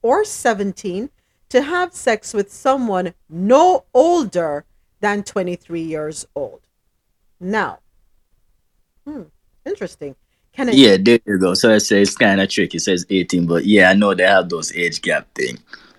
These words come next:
Speaker 1: All right, listen to this one. So, of course, there's this other, you know, other things pop up, right? Can an eighteen-year-old sleep with a sixteen-year-old in Florida?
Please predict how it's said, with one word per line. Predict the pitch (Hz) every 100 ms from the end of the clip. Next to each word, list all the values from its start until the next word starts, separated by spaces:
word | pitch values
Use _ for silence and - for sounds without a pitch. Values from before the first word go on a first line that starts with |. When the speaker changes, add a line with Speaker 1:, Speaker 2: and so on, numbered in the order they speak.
| _ _ _ _ _ _
Speaker 1:
All | 151 156
right, | 190 233 - 151
listen | 208 269
to | 269
this | 208 233 -
one. | 202 160 143 _ _ _ _ _ _
So, | 262
of | 233
course, | - 208 -
there's | 190 180
this | 170 -
other, | 180 165
you | 170 233
know, | 202 170
other | 180 170
things | - 160
pop | - 165 156
up, | 139 -
right? | 180 190 _ _ _
Can | - 330 359 381 -
an | 233 214 -
eighteen-year-old | 247 269 294 - 285 254 233 220 - 202 190 175
sleep | - - 240 233
with | -
a | 160
sixteen-year-old | - - 254 - - 226 214 196 190 175 170 175
in | 170
Florida? | - 165 139 131 -